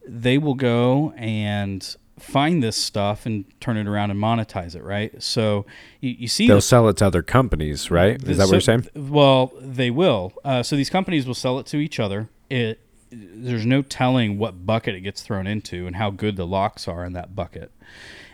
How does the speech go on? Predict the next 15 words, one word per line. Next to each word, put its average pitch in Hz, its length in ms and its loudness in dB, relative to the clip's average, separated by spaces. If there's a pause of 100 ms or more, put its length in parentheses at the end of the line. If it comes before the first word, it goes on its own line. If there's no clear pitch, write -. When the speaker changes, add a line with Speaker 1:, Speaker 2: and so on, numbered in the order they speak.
Speaker 1:
And 104 520 0
criminals 151 380 2
are 117 80 2
able 127 280 2
to 101 60 -8 (140)
just - 220 -10
go 127 140 4
and 110 100 0
get 139 160 0
them. 80 200 -12 (180)
Uh, 117 260 0
right 143 240 2
now, 131 480 4
in, 110 560 0
uh, 120 220 -8